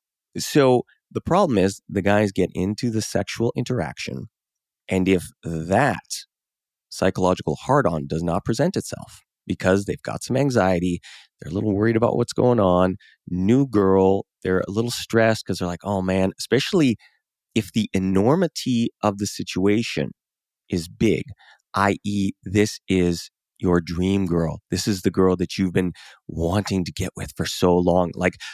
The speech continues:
the more that you wanna fuck some girl, the bigger the stakes become because you're just like,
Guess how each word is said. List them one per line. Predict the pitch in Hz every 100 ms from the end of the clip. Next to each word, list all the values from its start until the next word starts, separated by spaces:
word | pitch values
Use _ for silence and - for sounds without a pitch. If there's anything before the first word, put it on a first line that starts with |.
| -
the | 110 113
more | 110 113 175 190
that | 123 -
you | 107 123
wanna | 104 104 113 92
fuck | - 113 -
some | - 101 87
girl, | 95 95 76 -
the | 92
bigger | 90 95 107 123 104 87
the | 85 - -
stakes | - - 92 - -
become | - - 95 139 87
because | - 92 85
you're | 87
just | - -
like, | 85